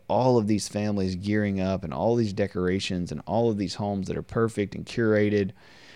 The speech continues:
You know, the kids are in these cute outfits. Like,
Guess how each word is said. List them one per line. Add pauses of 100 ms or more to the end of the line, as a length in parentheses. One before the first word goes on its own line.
(120)
You
know,
the
kids
are
in
these
cute
outfits. (120)
Like,